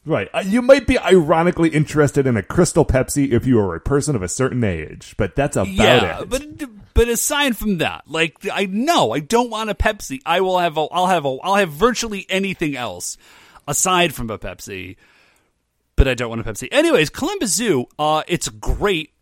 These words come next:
Speaker 2: Again, it is very large, and, uh,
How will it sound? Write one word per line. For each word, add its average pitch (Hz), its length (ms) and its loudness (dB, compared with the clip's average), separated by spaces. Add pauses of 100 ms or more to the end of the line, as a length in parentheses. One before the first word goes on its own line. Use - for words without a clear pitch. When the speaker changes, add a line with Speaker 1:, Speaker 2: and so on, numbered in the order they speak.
(120)
Speaker 2:
Again, 143 560 -2
it 156 160 -2
is 143 180 -2
very 143 380 -2
large, 107 880 -2 (420)
and, 127 380 -4
uh, 139 440 2